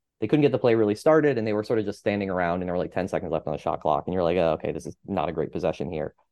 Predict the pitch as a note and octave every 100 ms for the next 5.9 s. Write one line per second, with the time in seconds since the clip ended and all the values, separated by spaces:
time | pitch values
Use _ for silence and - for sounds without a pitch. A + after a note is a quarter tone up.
0 | _ _ _ - - A2 G2+ F#2+ _ _
1 | _ _ - B2+ B2+ B2+ C#3 - C3+ A2+
2 | G#2+ F#2+ F2+ D#2+ - _ _ _ _ _
3 | _ - C3 D3 C#3 B2 A2+ A2 G#2+ G2
4 | F#2+ - B2+ A2 G2+ G#2 F2+ E2+ G#2+ A#2
5 | A2+ - G2 E2 D#2 - D#2 C#2+